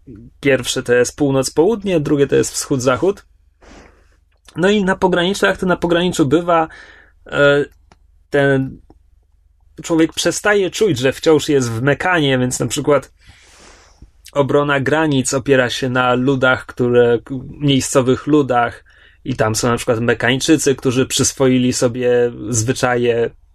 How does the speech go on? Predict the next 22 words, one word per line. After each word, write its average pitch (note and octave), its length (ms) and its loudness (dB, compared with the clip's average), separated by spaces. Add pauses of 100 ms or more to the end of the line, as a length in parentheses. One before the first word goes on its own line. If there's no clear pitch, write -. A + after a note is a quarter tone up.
(100)
miejscowych C3 800 0
ludów C3 460 2
albo C#3+ 240 2
po E3 100 -2
prostu C#3 340 0
się A#2+ 120 -4
najmuje A#2 560 0 (460)
miejscowych. A#2+ 720 -2 (840)
Mm, C#3+ 240 -2 (400)
i D#3+ 60 -2
to G3+ 120 -6
jest G#3+ 180 -4
bardzo F3 280 0
fajne, A#2+ 420 -4 (220)
bo C#3 180 0
ja F3+ 140 2
lubię F#3 300 0
historię D#3 680 0
o C#3+ 240 0
przenikaniu C#3 560 0
się C#3 120 -2
kultur C3 600 0